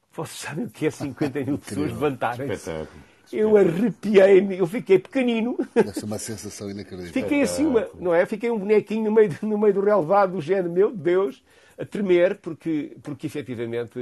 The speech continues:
Speaker 1: eh, é isso que acontece. E isso, e isso vale a pena, não é? E depois, como isto tem uma, uma história, eh, uma história muito pessoal, muito familiar,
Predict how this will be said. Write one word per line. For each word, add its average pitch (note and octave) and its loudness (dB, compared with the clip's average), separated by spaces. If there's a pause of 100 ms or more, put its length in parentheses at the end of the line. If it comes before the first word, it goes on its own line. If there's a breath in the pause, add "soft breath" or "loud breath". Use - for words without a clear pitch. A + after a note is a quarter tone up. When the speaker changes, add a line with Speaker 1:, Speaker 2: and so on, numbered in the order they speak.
(100)
Speaker 1:
eh, B2+ -12
é D3+ -8
isso C#3 -6
que - -10
acontece. G#2 -12
E B2 -12
isso, - -20 (420)
e C3 -6
isso A#2 -12
vale C3 0
a A#2 -6
pena, F#2+ -10
não F2+ -16
é? F2+ -20 (340 soft breath)
E - -12
depois, G#3+ -6
como G#3+ -6
isto - -8
tem E3 -2
uma, C#3 -4
uma C3 -8
história, A#2+ -8 (100)
eh, - -16
uma A#2+ -20
história A#2+ -10
muito A#2 -12
pessoal, A#2+ -10
muito A2+ -12
familiar, G#2+ -8